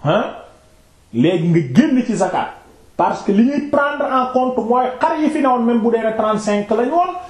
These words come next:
ndax lan xar yi judd ci ñoom lañ jóge. Alors que al imam Ash-Shafi'i fi sew-sew bi am ci diggante wax bo-, waxam ak waxu Maliki yi nii rahmatullah alayhi mooy ne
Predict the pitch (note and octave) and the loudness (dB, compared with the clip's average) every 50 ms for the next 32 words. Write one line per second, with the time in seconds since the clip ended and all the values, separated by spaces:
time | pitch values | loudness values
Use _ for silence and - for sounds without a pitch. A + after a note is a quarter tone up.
0 | - - - C3+ C#3 F3+ G#3 G#3 G3+ G3 G3 G3 G3 F#3+ - - - G3 G3 G3+ | -20 -12 -6 0 0 0 0 0 -2 0 0 0 -2 -2 -6 -4 -2 -2 0 0
1 | F3 F#3 A#3 D4+ F#4 F#4 F#4+ F4+ E4 C#4 B3 A3+ A#3 G3 F3+ F3+ E3 D#3 D3 C3+ | 4 4 2 2 2 -2 -4 -2 0 0 0 0 0 -2 -2 0 0 2 0 0
2 | B2+ A2 A#2+ G#2 - - - - - - - - - - - - - - - - | 0 -2 -4 -6 -6 -8 -16 -16 -18 -18 -18 -20 -20 -20 -20 -20 -20 -20 -20 -20
3 | - - - - _ D#3 F3+ A3+ C4 C#4 C4+ A#3 - - G#3+ G#3+ G#3 - B3 C4+ | -20 -20 -20 -4 _ 0 0 2 0 -2 -2 -4 -2 -2 -2 -2 0 0 0 0
4 | C#4+ - C4+ C4 G#3+ - - A#3+ G#3+ G#3 G3+ G3+ F3+ E3+ F3 E3 C#3+ B2 - A3 | 0 0 -2 -2 -2 -2 -2 0 0 0 0 -2 -4 -2 -2 -2 -2 2 2 2
5 | A#3+ A#3 A3+ - - - B3+ C4+ C#4 B3+ - B3+ G#3+ F#3 F3+ A3 A3 - G#3 G3+ | 2 2 -2 -8 -2 0 0 2 0 0 -2 -2 -2 0 0 -2 0 0 -2 -2
6 | F3+ E3 - - F3 F3+ A3+ E3+ G#3 G#3 G#3 - F#3 E3+ E3 F3+ G#3 - - E3 | -2 0 0 0 2 2 0 2 0 0 0 0 0 2 2 2 0 0 -2 -2
7 | E3 F3+ E3 C#3 C#3 C3+ E3+ G#3 G#3 G#3 F#3+ F3 - F#3+ F#3+ D#3 F3 F#3+ A3 G#3 | 0 0 0 0 2 2 2 2 2 -2 -4 -4 -4 -4 -4 0 0 0 0 0
8 | G#3 F#3+ F3 E3+ D#3+ D#3 D#3 D3 D3+ F3 F3 F3+ F3 E3+ E3 - - D3 C3+ B2+ | 0 2 2 2 4 2 2 0 0 0 0 0 0 -2 -2 0 0 2 2 2
9 | B2 B2+ C#3+ D#3+ E3 D#3+ E3 D#3+ D#3 - D#3 C#3 C3 C3+ C3+ B2+ B2+ C3+ D#3 F3+ | 2 2 0 0 0 0 0 -2 -2 0 0 0 0 0 0 -2 0 0 2 2
10 | G3 G3 F3+ C#3+ D3+ | 2 0 -2 -2 -4